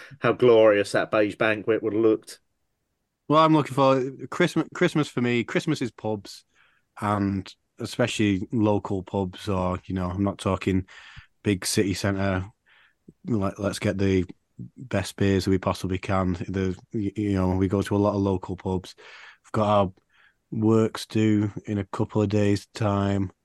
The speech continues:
Speaker 3: and that just involves just going around local pubs. You know, it doesn't matter how bad they are. I just love it. It's just my favourite time. I mean, there's, I think in one, in one of them last year, I think, I think it's still open,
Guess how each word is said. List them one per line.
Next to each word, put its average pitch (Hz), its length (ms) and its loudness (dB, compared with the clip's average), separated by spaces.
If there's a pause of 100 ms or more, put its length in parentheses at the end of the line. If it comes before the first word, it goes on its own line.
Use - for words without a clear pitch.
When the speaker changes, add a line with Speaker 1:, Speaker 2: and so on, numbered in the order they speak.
(420)
Speaker 3:
and 95 180 -2
that 95 220 -2
just - 300 -4 (120)
involves 95 460 0
just - 140 -8
going 101 180 0
around 95 340 0
local 98 380 -2
pubs. - 580 -6 (120)
You 104 120 -2
know, 92 200 0
it 92 80 -4
doesn't 104 220 -2
matter 98 180 0
how 98 240 -2
bad 95 260 -4
they 95 140 -2
are. 92 280 -2
I 90 120 -8
just - 260 -12
love 101 340 0
it. 92 160 -2
It's 101 120 -14
just - 200 -10
my 98 80 -4 (440)
favourite 101 400 0
time. 101 300 -2
I 101 60 0
mean, 104 220 0 (420)
there's, 117 220 -2
I 110 80 -4
think 139 200 2
in 127 260 2
one, 127 220 2
in 123 140 2
one 127 140 4
of 120 60 0
them 120 160 2
last 113 360 -2
year, 92 380 -6 (880)
I - 40 -20
think, 123 160 -10
I 113 40 -8
think 185 240 -6
it's 98 100 -8
still 85 260 -8
open, 90 400 -6